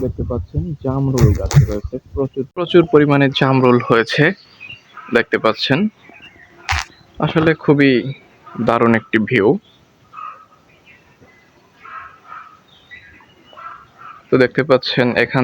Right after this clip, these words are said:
থেকে আমরা যদি আপনাদেরকে একটু দেখাই, কবুতরগুলো সুন্দরভাবে উঠছে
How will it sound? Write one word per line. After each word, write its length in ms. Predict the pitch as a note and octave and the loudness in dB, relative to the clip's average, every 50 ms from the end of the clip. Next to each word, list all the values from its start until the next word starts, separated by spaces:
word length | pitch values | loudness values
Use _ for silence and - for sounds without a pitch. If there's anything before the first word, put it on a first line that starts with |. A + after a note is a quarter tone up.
| B2 - | -2 -4
থেকে 220 | - C3 - B2 A2+ C3 D#3 - - - - | -6 -4 -2 0 0 0 -2 -6 -12 -8 -4
আমরা 160 | - A#2 A#2 A#2 A2 - | 0 0 0 2 0 2
যদি 140 | A2+ A2+ G#2+ G2 | 2 2 2 2
আপনাদেরকে 400 | - G#2+ A2+ G#2+ G#2+ A2+ - G#2+ G#2 | 0 0 0 0 0 0 0 -2 -2
একটু 140 | - - G2 G2+ G#2+ | -2 -2 0 0 0
দেখাই, 300 | G#2+ - - - G2 C3 E3 - - - - - - - - - - - _ _ _ - | 0 0 0 -2 -2 -2 -4 -8 -14 -14 -14 -12 -12 -14 -14 -14 -14 -16 _ _ _ 2
কবুতরগুলো 600 | B2 A#2+ C3 B2 A#2+ A2+ A#2 A2 - A#2 A2 C3 C#3 - | 2 2 2 2 2 0 0 2 2 2 2 2 0 0
সুন্দরভাবে 580 | - D3+ C#3+ C3+ C3 A#2+ A2 - C3 A#2+ - A#2 G#2+ A2 | 0 2 2 4 2 0 0 -2 -4 -2 0 2 2 2
উঠছে 360 | A2 - - - - - B2+ | 0 -2 -4 -8 -4 -2 -2